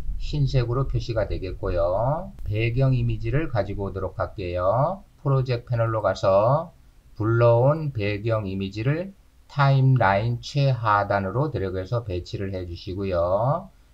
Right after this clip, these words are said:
컴포지션에 꽉 채우기 위해서 사 번 레이어를 우클릭하고 트랜스폼 피트 컴프를 선택을 해주세요. 이제 그림자 처리를 해보도록 하겠습니다.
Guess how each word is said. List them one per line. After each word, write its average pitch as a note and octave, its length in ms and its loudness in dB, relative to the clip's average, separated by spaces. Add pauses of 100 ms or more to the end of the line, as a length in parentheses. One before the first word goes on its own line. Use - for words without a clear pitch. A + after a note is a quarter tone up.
(140)
컴포지션에 C3 840 2
꽉 A#2+ 240 0
채우기 A#2+ 540 -2
위해서 F#2 680 0 (300)
사 A#2+ 380 2
번 A#2+ 260 2
레이어를 A2+ 540 0
우클릭하고 G2 1500 0 (600)
트랜스폼 C3 1400 0 (220)
피트 D3 600 -6 (120)
컴프를 C3+ 640 -2
선택을 G2 460 -6
해주세요. F2 1040 -4 (300)
이제 G#2+ 580 -4 (280)
그림자 B2 720 4
처리를 A#2 560 0
해보도록 G2 460 -2
하겠습니다. F2+ 1000 -2